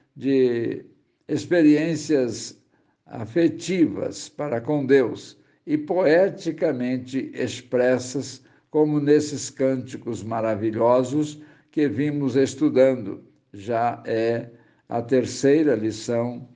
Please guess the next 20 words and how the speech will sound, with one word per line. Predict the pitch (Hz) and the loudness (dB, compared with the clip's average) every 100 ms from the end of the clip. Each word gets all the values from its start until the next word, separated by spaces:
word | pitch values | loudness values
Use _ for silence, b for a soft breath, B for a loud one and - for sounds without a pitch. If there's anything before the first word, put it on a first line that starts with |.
| b b b | b b b
baseada | 123 127 117 139 117 120 123 | -4 -2 0 2 4 4 2
em | 143 | -4
textos | - - 156 185 160 - 156 - | -4 2 4 4 0 -4 -6 -2
sagrados | 139 117 104 107 110 113 113 110 - b b b b _ | 0 0 2 2 2 0 -4 -8 -12 b b b b _
que | 135 131 120 113 107 101 95 - _ | -4 0 2 0 -2 -4 -10 -18 _
cultivam | 185 190 156 - 196 180 123 113 110 | 4 4 4 -4 -4 -2 -2 0 0
a | 110 | -2
piedade, | 110 127 117 113 113 113 117 120 139 B B B | 0 0 2 2 2 2 -2 -6 -10 B B B
que | - | -4
fortalecem | 151 175 180 175 185 175 160 196 175 - 139 123 113 | -2 4 4 4 4 6 6 4 2 -4 -4 -2 -4
a | 107 | -4
convicção | - 123 120 107 131 131 - - 123 120 117 117 B B _ | -4 -4 -4 -6 -6 -6 -10 -4 -2 -2 -8 -12 B B _
de | 143 147 | 4 4
Deus | 101 131 135 135 110 - _ | 4 4 4 0 -4 -14 _
auxiliador, | - 117 123 120 - 120 113 117 110 120 120 113 110 - b b b - | -4 -2 -2 -6 -8 -6 -2 -2 0 -2 0 -2 -6 -16 b b b -4
indispensável | 214 240 233 202 185 165 - 165 147 123 123 117 117 104 113 104 110 | 0 2 0 0 2 2 -2 -2 0 0 2 4 2 0 -2 -4 -2
aos | 107 107 - | -4 -4 -10
pecadores | - 101 - 113 113 139 147 147 | -10 -6 -2 -2 2 2 4 2
em | 156 156 | 0 2
geral | 175 139 117 117 120 - | 2 4 4 2 -2 -12